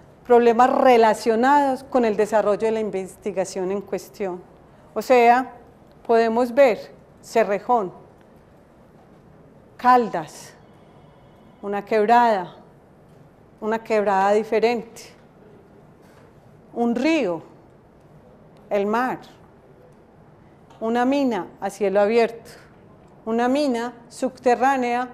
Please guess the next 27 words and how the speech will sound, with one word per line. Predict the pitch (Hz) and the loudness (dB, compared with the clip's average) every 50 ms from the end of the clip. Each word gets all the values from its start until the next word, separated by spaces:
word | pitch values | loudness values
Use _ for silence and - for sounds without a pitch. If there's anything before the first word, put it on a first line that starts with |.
| - - - | -18 -10 -4
o | - 214 | -2 0
de | 214 214 | 0 0
perforación, | 214 214 220 208 - - 220 202 208 190 202 - - 269 254 240 196 185 170 - - - _ - _ - - - _ _ - _ _ _ - - - _ - | 0 -2 -6 -6 -4 -2 0 0 0 -2 -2 -2 0 0 0 0 0 -4 -10 -16 -20 -20 _ -20 _ -20 -20 -20 _ _ -20 _ _ _ -20 -20 -20 _ -6
un | - 247 254 262 | -2 0 2 4
minero | 262 285 294 294 302 294 285 262 226 233 240 269 311 - - - - - - - - - | 4 4 4 4 6 6 6 6 6 4 4 4 2 0 -4 -16 -20 -20 -20 -20 -10 -4
antes | 226 233 226 226 - 262 262 262 208 202 | -2 -2 -2 2 4 4 4 4 4 4
de | - 254 247 247 247 247 | 6 6 8 6 4 2
entrar | 254 247 254 - 262 240 233 233 | 0 -2 2 4 6 6 8 8
a | 254 | 6
la | 254 254 262 262 | 6 6 4 4
mina | 277 262 226 202 202 214 240 240 - - - - - | 2 0 -2 -2 -4 -6 -8 -10 -12 -16 -20 -12 -6
dando | - 226 220 220 214 240 | -2 -2 0 0 0 2
las | 247 247 240 240 226 | 4 4 4 4 2
directrices | 208 247 226 247 240 247 - - 247 240 214 - - 240 233 226 233 - - | 0 0 0 0 0 -2 -6 -6 -4 -4 -4 -4 -2 -4 -4 -4 -6 -6 -2
de | - 226 220 | 0 0 0
cómo | - - 214 202 208 214 | 0 -2 -2 0 0 2
debe | 220 226 226 220 | 2 2 2 2
ser | 220 226 208 | 0 0 0
el | 220 214 214 | 0 -2 -2
comportamiento | - 220 196 180 - 202 - - 214 190 196 196 190 180 185 - 220 | -6 -6 -6 -4 -6 -6 -4 -4 -4 -2 -2 -2 -4 -4 -4 -2 0
adentro, | 208 214 226 233 220 214 - - - - - - - - _ - - - - - - - - - - - - - - - - - - - | 2 2 2 0 -2 -4 -8 -14 -20 -20 -20 -20 -20 -20 _ -20 -20 -20 -20 -20 -20 -20 -20 -20 -20 -20 -20 -20 -20 -20 -20 -20 -20 -20
sobre | - - - 285 277 269 254 247 247 | -18 0 6 8 8 10 10 8 6
un | 240 240 | 2 0
acantilado | 247 247 247 262 247 240 - 240 220 220 214 208 202 202 208 220 226 226 214 - - - - - - - - - - - - | 0 0 0 -2 -4 -4 -4 -2 0 2 2 4 4 4 4 4 2 2 0 -4 -16 -20 -20 -20 -20 -20 -20 -20 -20 -12 -4
de | 190 226 233 | 0 2 2
un | 240 240 240 226 | 2 2 0 0
río | 240 294 311 277 220 190 185 170 - | 0 0 0 0 0 -2 -2 -6 -10